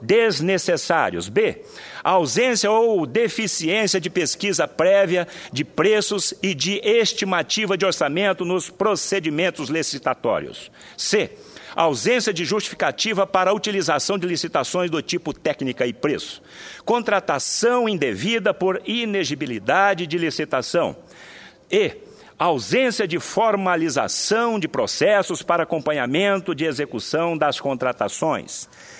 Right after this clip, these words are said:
F. Pagamento antecipado sem a correspondente contraprestação. G. Realização de pagamento sem cobertura contratual. E.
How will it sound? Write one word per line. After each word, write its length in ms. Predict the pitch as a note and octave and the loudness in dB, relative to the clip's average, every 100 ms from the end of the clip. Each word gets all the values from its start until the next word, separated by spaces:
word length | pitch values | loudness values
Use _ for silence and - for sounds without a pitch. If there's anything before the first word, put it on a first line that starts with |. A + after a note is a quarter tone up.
| - | -2
F. 460 | D4+ D#4+ - - - - - - | 2 2 0 -8 -12 -18 -10 0
Pagamento 560 | G#3 G3 F#3 A#3+ B3+ | 2 4 2 2 0
antecipado 800 | A3+ A3+ G3 D#3+ - G3+ G#3 F3+ F3 | 0 0 0 -2 2 4 6 4 0
sem 160 | G3+ | 0
a 80 | F#3 | 0
correspondente 880 | - E3 F3 - D3+ C#3 F#3+ F3 D#3+ | 2 0 0 -2 -4 0 -2 -2 -4
contraprestação. 1200 | - G3 F3 D#3+ D3+ C#3+ C#3 - D3 D3 D2+ - - - - - - | 0 0 0 0 -2 0 -2 0 0 0 -2 -8 -20 -20 -20 -20 -12
G. 460 | B2 A2 A3 F3 - - - - - | -6 2 2 2 -4 -18 -20 -20 -16
Realização 800 | - G#3 B3 A#3 F#3 F3+ - A3 G#3+ | -2 2 4 2 2 2 2 0 0
de 100 | E3+ | 0
pagamento 640 | F#3 E3 D3+ F#3+ G#3 G3+ | 0 2 0 0 0 0
sem 180 | - G3 | -2 0
cobertura 680 | F#3+ E3 D3+ - G3 F3+ D#3+ | 0 0 -2 0 0 2 0
contratual. 1000 | E3 F3 D#3+ D3+ C#3+ B2 C#3 D3+ G2 C3 | 0 0 0 -2 -2 2 4 4 4 4
E. 220 | F#3 | 2